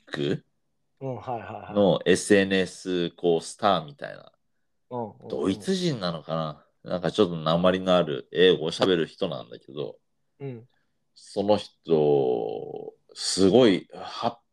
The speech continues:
Speaker 1: 百、九百万人ぐらいインスタフォロワーいる人なんだけど、
Speaker 2: す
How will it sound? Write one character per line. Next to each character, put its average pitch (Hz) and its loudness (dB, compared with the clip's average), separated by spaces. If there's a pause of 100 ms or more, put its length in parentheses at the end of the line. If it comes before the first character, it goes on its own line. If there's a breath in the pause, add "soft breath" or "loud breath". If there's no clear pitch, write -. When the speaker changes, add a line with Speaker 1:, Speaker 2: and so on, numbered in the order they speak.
Speaker 1:
百、 151 2
九 185 -2
百 175 -4
万 165 0
人 160 -10
ぐ 156 4
ら 98 6
い 147 -8 (300)
イ 104 -14
ン 98 -12
ス - -18
タ 101 4
フ - 0
ォ 101 8
ロ 98 8
ワ 98 8
ー 101 4
い 101 0
る 101 -2
人 98 -10
な 80 -6
ん 65 -18
だ 60 -20
け 69 -20
ど、 71 -6 (460)
Speaker 2:
す 127 -16